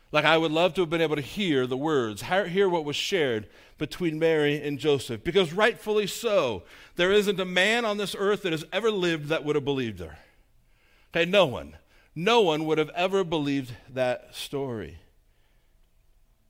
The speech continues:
How could he possibly believe those words that were coming from her lips? So now I, I want us to look at the story in Matthew as it relates to Joseph. In Matthew, start in chapter one, starting in verse eighteen,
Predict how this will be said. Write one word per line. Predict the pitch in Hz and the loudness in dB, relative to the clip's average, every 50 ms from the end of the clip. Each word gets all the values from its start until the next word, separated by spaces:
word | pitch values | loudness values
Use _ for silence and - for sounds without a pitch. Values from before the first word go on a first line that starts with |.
| _ _ _ _ _ _ _ - - | _ _ _ _ _ _ _ -8 -4
How | 175 175 170 | -4 -4 -2
could | - 180 | -4 -6
he | 175 | -6
possibly | 170 - - 175 165 - - 160 | -6 -4 -6 -6 -6 -6 -6 -8
believe | 143 127 143 139 143 143 127 110 | -8 -6 -6 -4 -4 -4 -4 -4
those | 117 120 120 110 | -6 -6 -6 -6
words | 117 123 120 110 104 95 120 | -6 -4 -4 -4 -6 -6 -8
that | 113 107 | -8 -8
were | 110 | -10
coming | - - 131 131 131 | -10 -10 -10 -10 -10
from | - 135 123 | -10 -10 -10
her | 117 120 | -8 -6
lips? | 120 120 110 - | -6 -6 -6 -6
So | - 147 | -8 -6
now | 143 165 190 214 202 202 - - - - | -4 -2 0 0 -2 -2 -6 -14 -10 -8
I, | 175 160 185 190 | -6 -2 -2 -2
I | 196 | 0
want | 202 220 220 | 0 0 -2
us | 208 - | -2 -4
to | 214 | -6
look | 202 208 208 214 | -6 -6 -6 -6
at | 220 185 | -6 -8
the | 185 | -8
story | 165 - - 202 196 196 180 165 | -10 -8 -6 -4 -4 -2 -2 -4
in | 160 160 | -4 -4
Matthew | 160 160 170 160 147 - - 110 95 82 85 - _ _ _ _ _ _ _ _ _ - | -4 -4 -4 -6 -8 -10 -10 -10 -10 -10 -12 -18 _ _ _ _ _ _ _ _ _ -8
as | 151 143 | -6 -6
it | 151 | -4
relates | 139 139 143 143 143 139 - - | -4 -4 -4 -6 -6 -8 -10 -12
to | - 147 139 | -12 -12 -10
Joseph. | 135 170 190 196 165 - - - - - - - - _ _ _ _ - - - - - - _ | -6 -4 -4 -4 -4 -6 -10 -14 -16 -18 -20 -20 -20 _ _ _ _ -20 -18 -18 -18 -20 -10 _
In | 143 147 143 | -2 -2 0
Matthew, | 147 147 160 170 - 190 185 190 185 | 0 0 0 0 -2 -4 -6 -6 -6
start | - - - 165 165 165 | -6 -4 -4 -4 -2 -4
in | 156 151 147 | -4 -6 -8
chapter | - - 165 156 156 - 165 | -4 -2 -2 -2 -2 -4 -4
one, | 151 151 147 156 165 151 | -4 -4 -4 -4 -6 -6
starting | - - 151 151 160 160 | -4 -2 -2 -2 -2 -2
in | 151 147 | -4 -4
verse | 160 151 - - | -6 -6 -6 -6
eighteen, | 151 160 165 - - - 147 127 127 147 165 | -6 -6 -6 -8 -8 -6 -4 -4 -4 -4 -6